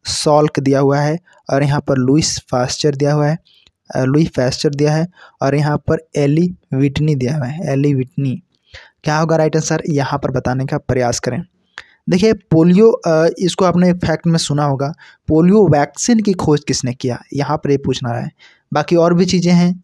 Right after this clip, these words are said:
जैसे यहाँ पर इन्होंने कॉनराड जूस ने क्या किया, एली व्हिटनी, इन्होंने क्या किया, ठीक है, तो यहाँ पर आपका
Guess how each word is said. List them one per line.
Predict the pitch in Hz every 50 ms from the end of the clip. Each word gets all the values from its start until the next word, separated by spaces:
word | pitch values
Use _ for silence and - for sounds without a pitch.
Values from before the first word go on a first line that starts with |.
| - 143
जैसे | 147 143 139 - - 160
यहाँ | 156 143 147 156 151
पर | - 151 147
इन्होंने | 147 147 147 147 151 151 151 147 147 - -
कॉनराड | - 135 131 127 139 135 135 139 135 143 139 - - - - - _ _ -
जूस | 131 123 135 143 139 - 151
ने | 147 135
क्या | 139 147 139 143
किया, | 143 - 139 143 135 131 135 - _ _ _ _ _ - -
एली | 127 131 135 143 147 143
व्हिटनी, | 131 131 139 135 151 143 143 143 143
इन्होंने | 139 143 156 151 147
क्या | 139 143 139 143
किया, | - - 139 139 131 135 139 135 - - _ -
ठीक | - 151
है, | 147 151
तो | 147 143
यहाँ | 147 147 135 160 156 156
पर | - 151 135
आपका | 131 127 - - 139 143 151